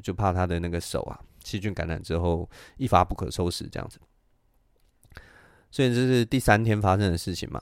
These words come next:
所以他又吃了抗生素两天。那到了星期五的时候，这个，呃，抗生素又把他的肠胃给搞爆了。<laughs> 抗-，抗生素把他肠胃给搞爆。抗生素这件事情是这样啦，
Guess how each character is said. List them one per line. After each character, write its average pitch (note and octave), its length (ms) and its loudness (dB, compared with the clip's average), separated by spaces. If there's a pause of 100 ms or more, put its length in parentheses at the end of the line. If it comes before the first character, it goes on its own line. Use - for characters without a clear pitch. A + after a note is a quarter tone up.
所 - 140 -6
以 F#2+ 60 -2
他 G2+ 80 0
又 G2+ 120 2
吃 G#2 300 -2
了 F#2+ 60 2
抗 F#2 240 -2
生 F2+ 120 0
素 F2+ 200 -6
两 - 160 -8
天。 - 200 -8 (140)
那 G#2 100 -4
到 A#2+ 240 4
了 G2 120 2 (240)
星 B2 260 -4
期 F#2+ 180 -2
五 F#2+ 300 -4
的 C2+ 100 -6
时 - 200 -6
候， F2 260 -2 (140)
这 - 120 -8
个， D2 320 -2 (1000)
呃， F2 320 0
抗 C3 220 4
生 A2+ 120 4
素 A#2 140 0
又 G#2+ 100 4
把 F#2 160 0
他 F#2 120 0
的 F#2 200 2
肠 F2 300 -4
胃 A#2 140 2
给 E2+ 140 -4
搞 - 300 -2
爆 E2+ 260 6
了。 - 120 -18 (140)
<laughs> - 100 -10 (2250)
抗-， - 260 0
抗 C3+ 220 4
生 A#2+ 100 2
素 A#2+ 100 2
把 F#2 200 2
他 G2 40 2
肠 G2 200 -2
胃 G2 160 4
给 F2+ 220 -2
搞 - 220 -2
爆。 F2+ 240 4
抗 - 320 -2
生 D#3+ 140 4
素 E3 100 4
这 A#2+ 140 2
件 A#2+ 180 2
事 G#2+ 160 0
情 E2+ 160 -2
是 E2+ 140 -2
这 D#2+ 160 -6
样 - 140 -8
啦， - 100 -18